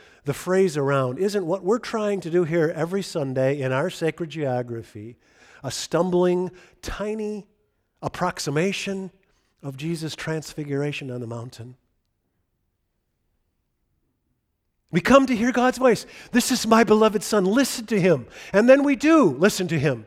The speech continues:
in the word proclaimed and read, in the ancient hymns, in that beautiful anthem, in our prayers. And then we come to be touched by Jesus, perhaps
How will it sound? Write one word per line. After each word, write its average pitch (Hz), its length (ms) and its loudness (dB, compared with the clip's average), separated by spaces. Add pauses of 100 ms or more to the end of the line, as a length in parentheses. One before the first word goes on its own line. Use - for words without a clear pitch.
(400)
in 208 200 6
the 185 100 6
word 214 500 8
proclaimed 220 800 0
and 135 300 -2
read, 220 420 6 (220)
in 147 140 -2
the 185 200 -2
ancient 208 380 0
hymns, 190 400 2
in 170 80 0
that 180 180 4
beautiful 214 520 0
anthem, 208 640 -2 (1000)
in 139 120 -4
our 135 120 2
prayers. 226 800 -2 (1120)
And 180 160 2
then 247 160 6
we 240 100 2
come 214 260 -2
to 180 100 -6
be 156 120 -4
touched - 560 -4
by 214 200 0
Jesus, 202 580 -8 (320)
perhaps 165 720 -6